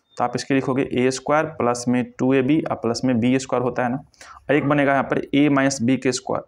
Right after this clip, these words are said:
बी का क्यूब, तो ये आपका हो जाएगा ए क्यू माइनस में बी क्यू, ए क्यू माइनस बी क्यू माइनस में थ्री ए स्क्वायर बी और प्लस में थ्री ए बी स्क्वायर होता है फार्मूला, जानते होगे आप लोग,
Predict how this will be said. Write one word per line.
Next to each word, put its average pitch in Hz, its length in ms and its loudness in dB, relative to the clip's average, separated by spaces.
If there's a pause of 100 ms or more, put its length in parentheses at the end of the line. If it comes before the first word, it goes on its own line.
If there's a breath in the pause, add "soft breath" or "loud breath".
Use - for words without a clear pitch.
(140)
बी 127 140 2
का 123 120 0
क्यूब, 113 220 -6 (640 soft breath)
तो 127 60 -2
ये 123 40 2
आपका 120 200 -2
हो 127 60 0
जाएगा 123 200 0 (100)
ए 127 120 2
क्यू 160 280 2 (140)
माइनस 120 340 0
में 156 160 0 (920)
बी 123 240 0
क्यू, 165 280 0 (460)
ए 120 100 0
क्यू 139 140 0
माइनस 139 240 0
बी 135 120 2
क्यू - 160 -2
माइनस 120 300 0
में 120 160 -2
थ्री 143 440 0
ए 127 180 4
स्क्वायर 123 300 0
बी 147 300 2 (280 loud breath)
और 113 100 0
प्लस 117 320 -2
में 117 180 2
थ्री 143 300 0 (260)
ए 131 220 2
बी 120 420 0
स्क्वायर 110 360 -4
होता 110 180 -6
है 110 40 -4
फार्मूला, 107 340 -6 (100)
जानते 135 240 0
होगे 143 160 0
आप 139 180 -4
लोग, 156 100 -8